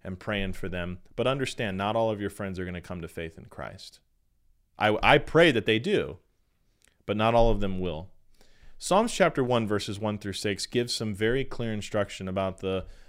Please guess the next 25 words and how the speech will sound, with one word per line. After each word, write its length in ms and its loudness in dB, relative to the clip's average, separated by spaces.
the, 280 0
the 120 -4
man 320 0
who 140 -2
walks 460 2
in 120 -8
the 100 -6
counsel 680 -6
of 140 -2
the 80 -4
godly 580 4
and 140 -6
the 160 -6
ungodly. 760 -4
And 100 -4
I 40 2
just 180 0
wanna 140 2
give 240 6
you 80 8
that, 320 6
that 480 0
closing 420 2
encouragement 680 -2
here. 240 -12